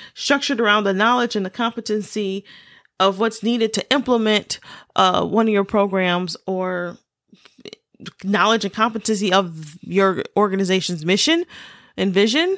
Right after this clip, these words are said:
which is, I E, your brand. Okay. Um, you want them maybe to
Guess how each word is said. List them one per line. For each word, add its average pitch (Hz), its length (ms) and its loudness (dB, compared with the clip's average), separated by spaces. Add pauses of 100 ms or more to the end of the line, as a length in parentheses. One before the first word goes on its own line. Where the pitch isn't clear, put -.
(120)
which 202 240 0
is, 190 280 0 (140)
I 185 240 2
E, 180 280 0
your 170 140 2
brand. 165 540 0 (180)
Okay. 202 380 -2 (400)
Um, 208 360 0 (200)
you 214 160 2
want 240 200 2
them 233 180 2
maybe 208 360 0
to 185 580 -4